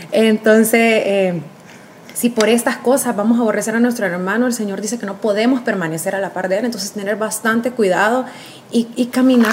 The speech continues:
con amor, como, como, como Jesús nos ama a nosotros, amar a los demás, y así cortamos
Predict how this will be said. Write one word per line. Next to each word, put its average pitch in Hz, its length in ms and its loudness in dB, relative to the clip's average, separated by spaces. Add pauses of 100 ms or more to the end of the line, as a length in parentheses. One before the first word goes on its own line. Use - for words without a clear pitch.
con 320 200 2
amor, 220 420 0
como, 190 280 -2
como, 190 440 -4
como 208 260 -6
Jesús 214 300 0
nos 320 180 2
ama 320 160 2
a 302 40 0
nosotros, 285 500 -2
amar 208 360 -4
a 285 60 -6
los 233 160 -4
demás, 185 400 -4 (400)
y 233 180 4
así 269 420 0
cortamos 330 840 -2